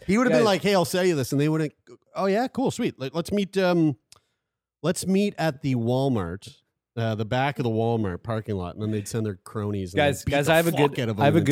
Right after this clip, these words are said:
Speaker 2: good,
Speaker 1: take it.
Speaker 2: I have a good would, would you rather, okay?
Speaker 1: Yeah.
Speaker 2: So would you rather, if you were you right now, <laughs> no, don't fucking beep
Speaker 1: I
Speaker 2: anything.
Speaker 1: won't. I'm not. I'm not.
Speaker 2: So if you were, take your <laughs> fingers off that.
Speaker 1: <laughs>
Speaker 2: So if you were you right now and you died, and
Speaker 1: If I was me right now?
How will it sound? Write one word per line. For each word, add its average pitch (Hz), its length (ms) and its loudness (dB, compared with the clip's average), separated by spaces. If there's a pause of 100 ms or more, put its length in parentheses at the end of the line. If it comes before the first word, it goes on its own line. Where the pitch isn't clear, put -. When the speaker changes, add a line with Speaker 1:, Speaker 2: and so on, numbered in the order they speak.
(120)
Speaker 2:
good, - 0 -
Speaker 1:
take 107 180 -2
it. 95 140 -12 (100)
Speaker 2:
I 139 60 -4
have 139 80 0
a 151 60 0
good 131 220 0
would, 117 240 0 (160)
would 120 180 -4
you 113 80 -2
rather, 92 360 -4
okay? 113 260 -10 (120)
Speaker 1:
Yeah. 139 180 0 (160)
Speaker 2:
So 143 180 0
would 147 300 0
you 196 100 0
rather, 113 400 0
if 131 160 -8
you 160 240 -2
were 185 400 0 (300)
you 127 220 0
right 127 200 0
now, 110 220 -2
<laughs> 139 120 0
no, 117 220 -2
don't 117 300 -4
fucking 123 280 -4
beep 107 180 -6
Speaker 1:
I 98 40 -6
Speaker 2:
anything. 131 160 -2
Speaker 1:
won't. 120 180 -2
I'm 131 100 -2
not. 110 160 -4
I'm 113 80 -2
not. 101 220 -6
Speaker 2:
So 139 160 0
if 135 320 -2
you 147 120 2
were, 156 140 0
take 131 160 0
your 127 100 0
<laughs> 120 80 -2
fingers 120 280 0
off 104 180 0
that. 101 380 -4 (120)
Speaker 1:
<laughs> - 140 -12
Speaker 2:
So 131 260 2 (100)
if 135 180 -4
you 151 180 0
were 190 100 4
you 139 260 0
right 123 180 0
now 92 300 -8 (880)
and 120 120 -2
you 127 80 0
died, 107 400 -2 (680)
and 127 300 0
Speaker 1:
If 117 60 0
I 208 180 4
was 226 200 0
me 151 300 2
right 202 240 0
now? 214 320 -2